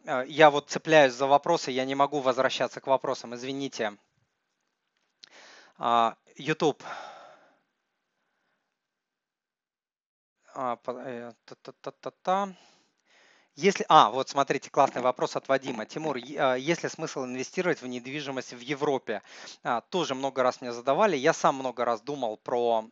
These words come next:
а, эту тему, сам думал, а не инвестировать ли, а, мне, а, в недвижимость. Там в Европе была,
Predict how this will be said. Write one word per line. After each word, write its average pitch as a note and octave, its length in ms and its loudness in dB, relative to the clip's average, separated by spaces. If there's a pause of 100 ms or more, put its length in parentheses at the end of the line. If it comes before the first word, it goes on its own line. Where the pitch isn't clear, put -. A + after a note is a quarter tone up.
а, A#2 300 -8
эту C3+ 260 -10
тему, G#3+ 380 -4
сам C3+ 320 0
думал, A2 340 -4
а A2+ 60 2
не A#2+ 180 -8
инвестировать A#2+ 560 -8
ли, A#2 380 -6
а, A2 280 -8
мне, D3+ 460 -4 (960)
а, E3+ 360 4
в D3 120 -6
недвижимость. D3+ 640 -2
Там C#3+ 140 2
в C3+ 40 -10
Европе D3 480 0
была, C3+ 420 6